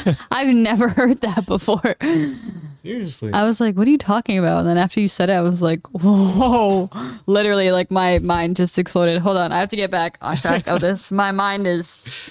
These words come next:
Speaker 2: on that island, I guess.
Speaker 1: Yep. I mean,
Speaker 2: So
Speaker 1: good. Stay there. See how, see how it
Speaker 2: <laughs>
Speaker 1: works out for
Speaker 2: happens.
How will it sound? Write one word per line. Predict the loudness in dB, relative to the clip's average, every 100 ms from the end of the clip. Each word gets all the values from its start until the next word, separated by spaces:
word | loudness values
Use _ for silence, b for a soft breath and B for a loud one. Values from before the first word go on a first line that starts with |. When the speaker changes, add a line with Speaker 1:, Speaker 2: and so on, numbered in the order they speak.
| -4
Speaker 2:
on | -2
that | -2 -2
island, | -2 -4 -4
I | -4
guess. | -2 -4 -8 B B -8
Speaker 1:
Yep. | -4 -6 -6
I | -4
mean, | -2
Speaker 2:
So | 0 0 0 -2
Speaker 1:
good. | 0 0 0
Stay | -2 0
there. | 0 -2 -6
See | -10 -8
how, | -6 -2 -2
see | 0
how | 0
it | 0
Speaker 2:
<laughs> |
Speaker 1:
works | 0 0
out | -2 0
for | -2
Speaker 2:
happens. | -2 -2 -4 -4